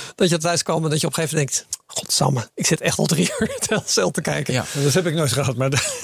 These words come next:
Speaker 1: Nee, ja,
Speaker 3: ben ik
Speaker 1: ik wel,
Speaker 3: waarschijnlijk
Speaker 1: ja.
Speaker 3: uniek in.
Speaker 1: Dus dat, en dat gevoel kreeg ik op een gegeven moment ook een beetje met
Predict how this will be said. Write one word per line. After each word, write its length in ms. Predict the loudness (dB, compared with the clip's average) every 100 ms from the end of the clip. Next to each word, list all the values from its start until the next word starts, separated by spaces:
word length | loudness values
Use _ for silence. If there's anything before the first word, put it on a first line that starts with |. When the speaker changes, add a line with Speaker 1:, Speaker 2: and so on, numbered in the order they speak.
| 0
Speaker 1:
Nee, 220 | 2 2
ja, 60 | 0
Speaker 3:
ben 120 | 0
ik 80 | 0
Speaker 1:
ik 80 |
wel, 0 |
Speaker 3:
waarschijnlijk 420 | 0 0 0 0 0
Speaker 1:
ja. 60 |
Speaker 3:
uniek 220 | 0 0 0
in. 180 | -4 -4 -6 -6 -8 -16 -4
Speaker 1:
Dus 320 | 2 4 2 -2 _ _ _ _ _ _ _ _ _ _ _ 0
dat, 200 | 2 4
en 160 | 2 0
dat 160 | 0
gevoel 200 | 0 0
kreeg 200 | 2 0
ik 60 | -2
op 40 |
een 60 | -2
gegeven 220 | 0 0
moment 100 | 0 0
ook 40 |
een 40 | 0
beetje 160 | 0
met 60 | -2